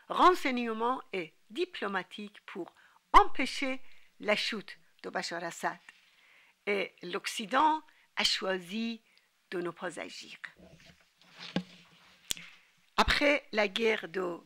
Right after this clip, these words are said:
deux mille trois, le régime iranien a transformé l'Irak, euh, en son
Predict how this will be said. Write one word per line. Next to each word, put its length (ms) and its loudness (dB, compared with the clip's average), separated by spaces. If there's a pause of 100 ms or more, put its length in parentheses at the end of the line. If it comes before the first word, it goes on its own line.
deux 120 -10
mille 140 -8
trois, 400 8 (460)
le 120 0
régime 420 2
iranien 440 2 (120)
a 100 2
transformé 960 2 (400)
l'Irak, 600 0 (460)
euh, 200 -8 (140)
en 160 -2
son 280 -8